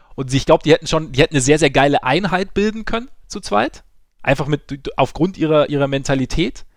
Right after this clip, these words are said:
oder der Art und Weise, wie sie, wie sie die Spiele auch angegangen sind. Und er hätte natürlich eine, eine zusätzliche Sco-, zusätzliche Scoring-Option geboten, seine Defense,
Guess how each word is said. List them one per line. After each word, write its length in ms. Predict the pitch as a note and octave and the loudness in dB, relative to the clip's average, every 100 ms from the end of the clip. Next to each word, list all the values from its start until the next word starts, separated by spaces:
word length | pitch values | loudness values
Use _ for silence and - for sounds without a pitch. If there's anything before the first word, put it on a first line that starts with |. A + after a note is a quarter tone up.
| _ _ | _ _
oder 160 | C3 C3 | -6 0
der 180 | C3 | 2
Art 140 | B2 D3 | 2 0
und 60 | B2+ | 2
Weise, 300 | D3+ D#3+ C#3 | 2 0 -6
wie 80 | |
sie, 260 | C#3+ C#3 C3+ | -6 -6 -8
wie 80 | C#3 | -10
sie 100 | C3 | -12
die 80 | B2+ | -12
Spiele 280 | - G3 F3+ | -10 -4 -4
auch 80 | E3+ | -4
angegangen 440 | F3 F3 E3+ F3+ | -6 -2 -2 0
sind. 220 | D#3+ F#3 | -4 -4
Und 120 | - | -2
er 80 | D3 | 2
hätte 140 | C3+ C#3 | 2 2
natürlich 300 | C3 C#3 B2+ | 0 0 0
eine, 180 | A#2+ - - - - - | 0 -2 -10 -20 -14 -12
eine 100 | A2+ | -10
zusätzliche 320 | B2+ A2+ G2 | -12 -12 -4
Sco-, 200 | D#3+ - | -2 -2
zusätzliche 460 | - D3 C3+ - F#3 | -4 0 0 0 -6
Scoring-Option 720 | - D#3 D3+ C3+ - D3 C3 | 0 2 2 -2 -4 -4 -4
geboten, 440 | A#2 B2 B2 A#2+ | -2 -2 -2 -4
seine 220 | A2 A#2 | -2 0
Defense, 800 | A2 D3+ E3 D#3 C3+ C3 - - | 0 0 2 2 2 -2 -6 -8